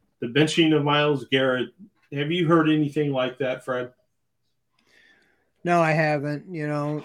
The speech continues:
Speaker 2: usually you hear stuff in the media room, reporters talking. I haven't
Speaker 1: Mm-hmm.
Speaker 2: heard anything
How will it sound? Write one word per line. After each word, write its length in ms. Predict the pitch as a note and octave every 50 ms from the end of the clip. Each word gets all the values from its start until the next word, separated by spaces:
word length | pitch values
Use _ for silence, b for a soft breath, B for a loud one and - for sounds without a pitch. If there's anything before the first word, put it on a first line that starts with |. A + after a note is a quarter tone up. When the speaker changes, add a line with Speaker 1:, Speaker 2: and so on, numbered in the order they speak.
| - - -
Speaker 2:
usually 680 | D#3+ D3+ D#3+ D#3 C3+ D#3+ D#3 D#3 D3+ D3+ D3 C#3+ C#3+ _ - _ _ _ _ -
you 160 | E3+ D#3 C#3+
hear 240 | D3 E3 D#3+ D3 C3+
stuff 480 | - - - E3+ D3+ D3+ C#3+ - -
in 100 | D#3 D#3
the 80 | D#3 D#3
media 400 | D#3 D#3+ D#3 D3+ D3 D#3 D#3 D3+
room, 480 | D3 D3 D3+ D3+ D3 D3+ D3+ D3 D3 C#3+ - - - -
reporters 640 | D3 C#3+ - - - C#3+ C3+ C#3 C3+ C#3 C3 C3 -
talking. 580 | - D3+ C#3+ C#3+ C#3 C#3 - D#3 C#3+ C#3+ C#3 C#3 b b b b b b b b b b
I 80 | - D#3+
haven't 180 | D#3+ - B2+ B2
Speaker 1:
Mm-hmm. 80 | B2
Speaker 2:
heard 160 | C3+ C3+ B2
anything 400 | C3 B2+ C3 C3 B2 - C3 B2